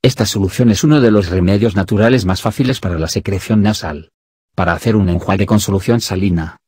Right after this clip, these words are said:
agregue media cucharadita de sal marina a dos tazas de agua tibia y revuelva hasta que se disuelva por completo. Luego, usando un gotero,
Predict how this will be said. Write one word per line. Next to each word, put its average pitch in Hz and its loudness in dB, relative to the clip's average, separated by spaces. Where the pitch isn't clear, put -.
agregue 95 0
media 101 2
cucharadita 95 0
de 92 0
sal 95 0
marina 107 2
a 101 0
dos 104 0
tazas 110 0
de 92 0
agua 113 2
tibia 92 0
y 95 2
revuelva 90 0
hasta 92 -6
que 98 -4
se 101 0
disuelva 110 0
por 95 -4
completo. 78 -8
Luego, 113 4
usando 110 0
un 92 0
gotero, 87 -4